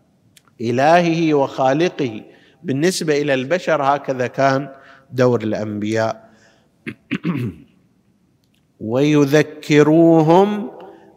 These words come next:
منسي نعمته". الله أنعم عليكم بهذا العقل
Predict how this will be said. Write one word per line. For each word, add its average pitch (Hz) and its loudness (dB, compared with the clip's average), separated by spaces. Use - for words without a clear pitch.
منسي 135 -4
نعمته". 104 -10
الله 117 -4
أنعم 120 -8
عليكم 151 -2
بهذا 123 -2
العقل 180 -2